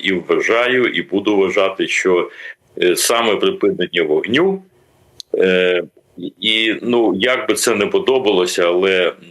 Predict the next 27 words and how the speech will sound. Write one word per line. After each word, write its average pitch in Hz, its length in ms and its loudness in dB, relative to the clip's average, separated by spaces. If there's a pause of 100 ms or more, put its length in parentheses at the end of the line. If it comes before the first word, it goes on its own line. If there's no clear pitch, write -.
ну, 85 100 -12
скажімо 92 440 0
так, - 280 -4
відверто, 85 500 0
замороження 104 920 0
цього 90 680 2 (360)
конфлікту, 95 840 0 (580)
е, 90 340 2
слово 113 380 0
«конфлікт» 101 520 -2
я 95 120 2
беру 92 260 2
в 165 60 -6
дужки, 175 400 0
тому 95 300 0
що - 160 0
це 95 300 0
війна 85 320 -2
агресивна 139 640 0
проти 127 240 0
України, 123 480 0
але 92 140 0
хорошо, 87 420 0
хай 117 220 -2
він 110 180 0
називається 92 540 0
конфліктом, - 520 -8